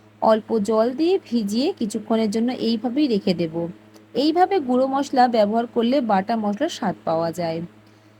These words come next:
এদিকে এবার আমি কড়াই গ্যাসের ওভেনে বসিয়ে দিলাম। নিয়ে নিলাম দু টেবিল চামচ পরিমাণে সাদা তেল। তেলের মধ্যে আমি দিয়ে দিচ্ছি আগে থেকে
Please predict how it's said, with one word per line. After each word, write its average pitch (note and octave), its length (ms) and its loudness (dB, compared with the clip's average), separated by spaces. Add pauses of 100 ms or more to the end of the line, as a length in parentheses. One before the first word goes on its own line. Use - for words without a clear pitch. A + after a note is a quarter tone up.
(160)
এদিকে E4 400 2
এবার D#4+ 220 4 (680)
আমি C#4 200 -2 (120)
কড়াই A3 300 4
গ্যাসের G#3+ 320 2
ওভেনে G#3+ 280 -2
বসিয়ে G3 360 -2
দিলাম। B3 260 2 (340)
নিয়ে D4+ 140 0
নিলাম E4+ 220 4 (100)
দু D#4+ 80 2 (140)
টেবিল E4 240 0 (100)
চামচ C4+ 360 0
পরিমাণে A#3 460 -2 (360)
সাদা A3 380 0
তেল। F3 260 -2 (680)
তেলের D4+ 320 2
মধ্যে E4+ 220 -2 (100)
আমি D#4 120 -2
দিয়ে C4 240 0
দিচ্ছি B3 280 -4 (120)
আগে A#3 320 0
থেকে F4 220 0